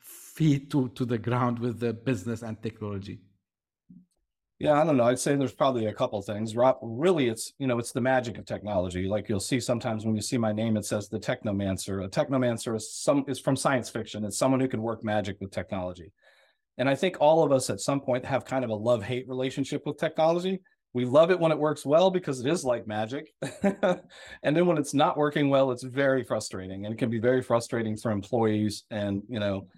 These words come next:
Speaker 2: um, all of us, really. Um, so I would say, I think the importance of technology, I don't think it can be overestimated. I mean, you know, if you, if you really harness, I always say, you know, technology in business is a necessity,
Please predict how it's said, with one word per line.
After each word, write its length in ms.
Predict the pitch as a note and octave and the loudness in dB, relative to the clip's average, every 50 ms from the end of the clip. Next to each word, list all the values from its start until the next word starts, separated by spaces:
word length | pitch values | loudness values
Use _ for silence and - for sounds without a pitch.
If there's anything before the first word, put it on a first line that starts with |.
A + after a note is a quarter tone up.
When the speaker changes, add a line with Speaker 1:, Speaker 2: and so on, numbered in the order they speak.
| _ _ _ _ _ - | _ _ _ _ _ -6
Speaker 2:
um, 260 | G2+ G#2 G2+ G2 F#2+ | -4 -2 -2 -2 -2
all 220 | - A2+ A#2+ A#2+ A#2 | 0 2 2 2 2
of 100 | G2 F#2 | 2 0
us, 220 | F#2 F2+ - - | 0 -2 -2 -2
really. 360 | G#2 A2 G2+ F2+ E2+ F2 - _ _ _ _ _ _ _ _ _ _ _ _ _ | -2 -2 -2 -2 -4 -8 -10 _ _ _ _ _ _ _ _ _ _ _ _ _
Um, 400 | - G#2 G#2 G2+ G2+ G2 G2+ - | -2 -2 0 0 -2 -4 -4 -6
so 160 | - - E3+ D#3 | -4 2 4 4
I 100 | D#3 E3+ | 4 4
would 120 | F3+ F3 | 2 0
say, 320 | - F#3+ E3+ D#3 C#3 C3 - _ _ _ _ - | 0 0 0 0 0 -4 -8 _ _ _ _ -4
I 80 | B2 B2+ | -2 -2
think 280 | B2+ - G3+ G#3+ G#3 | -2 -2 -4 -4 -2
the 100 | - D#3 | -2 -2
importance 540 | C3 A2+ G#2+ - - D3 C#3+ C#3 C3 - - | -2 -2 -2 -4 -4 -4 -2 -2 -4 -4 -6
of 100 | G#2+ G2 | -8 -6
technology, 560 | - G2 F2 - F#2+ F2+ E2+ E2 F2 - E2 | -6 -8 -8 -6 -10 -10 -10 -12 -12 -10 -4
I 80 | E2+ B2 | 0 2
don't 160 | D3+ E3+ E3 | 2 2 2
think 180 | - G3 F#3+ G3+ | 0 -2 -2 -2
it 100 | F#3+ - | -2 -2
can 100 | D#3 C3 | -2 0
be 120 | B2 A#2+ | 2 2
overestimated. 720 | B2 A#2+ A2+ A2+ B2 A#2+ - - F#2+ F2+ E2+ D#2 D2 - _ _ _ _ _ _ _ _ _ _ _ _ _ _ | 0 2 4 2 2 2 0 -6 -6 -8 -8 -10 -14 -20 _ _ _ _ _ _ _ _ _ _ _ _ _ _
I 80 | - A2 | -2 0
mean, 320 | A#2+ A#2+ A#2+ A#2 A#2 A2+ | 0 2 2 0 -2 -2
you 140 | - B2 B2 | -4 -4 0
know, 120 | A#2+ A2+ G#2+ | 2 2 0
if 80 | G#2 | 0
you, 220 | C#3+ D3+ E3 F3+ C#3 | -2 -2 -2 0 0
if 140 | B2 G2+ | -2 -2
you 200 | C3+ D#3 F3 F3+ | 0 0 0 0
really 360 | E3+ D3 D3 D#3 D#3+ D#3+ C#3+ C3 B2 _ _ _ _ _ - | 2 2 2 2 2 2 0 -2 -6 _ _ _ _ _ -6
harness, 280 | - D#3 D#3 D3+ C#3+ - | 2 2 4 4 4 2
I 120 | B2+ C3+ | 2 2
always 220 | C#3+ E3 F3 D#3+ - | 4 2 2 0 -2
say, 120 | - D3+ | -4 -4
you 140 | C#3 B2+ B2+ | -4 -2 -2
know, 120 | A#2+ A2+ A2 | -4 -4 -6
technology 640 | G#2+ - D3+ C3+ B2 C3+ D3+ D#3 D#3+ D3+ C3+ C3 | -4 -4 -4 -2 2 4 4 4 4 2 0 0
in 140 | B2 A#2 A2+ | 0 0 0
business 340 | B2+ C3 B2+ C3+ B2+ - - | -2 -2 0 -2 -4 -4 -8
is 140 | A2+ G#2 | -10 -6
a 40 | A2+ | -4
necessity, 680 | A2 G#2 G2+ - - G#2 G#2+ - - D3+ F3+ G3 G3+ | -4 -4 -2 0 0 0 0 -2 -4 -4 -4 -4 -6